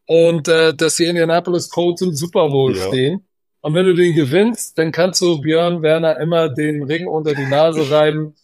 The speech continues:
Speaker 1: Ähm,
Speaker 2: Ja, das ist der Plan.
Speaker 1: äh, das wäre natürlich was, das wäre,
Speaker 2: Ja,
Speaker 1: ist geplant.
Speaker 2: das ist auf jeden Fall
Speaker 1: Sehr gut,
Speaker 2: geplant.
Speaker 1: I like it. Danke für deine Zeit, Werner. Vielen, vielen Dank.
Speaker 2: Ja.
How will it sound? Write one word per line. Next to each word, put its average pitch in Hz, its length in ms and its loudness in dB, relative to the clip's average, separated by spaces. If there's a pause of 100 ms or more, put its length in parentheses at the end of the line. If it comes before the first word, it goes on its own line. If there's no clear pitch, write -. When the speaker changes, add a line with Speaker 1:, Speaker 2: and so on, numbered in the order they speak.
(300)
Speaker 1:
Ähm, 147 420 4
Speaker 2:
Ja, 135 200 2
das 131 200 -8
ist - 80 -10
der 127 60 -8
Plan. 110 360 -2 (120)
Speaker 1:
äh, 147 220 0
das 151 260 0
wäre 165 200 4
natürlich 156 460 0
was, - 480 -2
das 156 440 -2
wäre, 160 280 0
Speaker 2:
Ja, 117 120 2
Speaker 1:
ist - 120 0
geplant. 403 420 2
Speaker 2:
das - 20 0
ist 427 140 -2
auf - 60 -14
jeden 240 180 -2
Fall - 100 0
Speaker 1:
Sehr 240 160 2
gut, 117 100 2
Speaker 2:
geplant. 117 200 0
Speaker 1:
I 185 40 0
like 196 200 2
it. 185 180 -4
Danke 247 260 -2
für 240 100 0
deine 233 280 0
Zeit, 202 300 0
Werner. 143 460 -2
Vielen, 170 240 -2
vielen 156 260 -4
Dank. 139 300 0
Speaker 2:
Ja. 101 260 -4